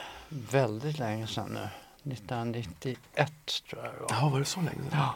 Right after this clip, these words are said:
Speaker 1: Och, ehm, där hade vi mat från nästan hela Asien, men inte Kina.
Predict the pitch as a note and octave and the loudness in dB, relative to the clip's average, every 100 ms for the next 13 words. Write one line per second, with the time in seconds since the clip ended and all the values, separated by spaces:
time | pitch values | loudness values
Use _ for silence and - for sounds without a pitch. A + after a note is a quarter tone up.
0 | B2+ - - - - - - - - B2+ | -2 -8 -16 -20 -20 -20 -20 -8 10 10
1 | A#2+ - - - A#2 A2 G#2 G2+ G#2+ A#2 | 10 2 -10 6 12 12 12 12 8 2
2 | - A#2+ A2 B2 D3+ C#3+ A#2 G#2+ A#2 A#2 | -6 -2 6 8 10 8 6 2 2 4
3 | G#2+ G#2+ G#2 - - A#2 G#2+ G#2+ F#2+ - | 6 6 4 0 0 2 4 0 -4 -10
4 | - - A#2 C#3+ D3 D3+ F#3 F#3+ E3 A#2 | -12 -12 -6 6 6 8 8 8 6 4
5 | G#2 E2 G#2 - - A2 A2+ A2+ A2 G2 | 4 2 2 -2 -2 -2 2 2 2 0
6 | - - D3 A#2 F2+ - - A2 - A#2 | -8 0 4 4 2 -2 -4 -2 0 0
7 | G#2+ C#3+ | 0 -2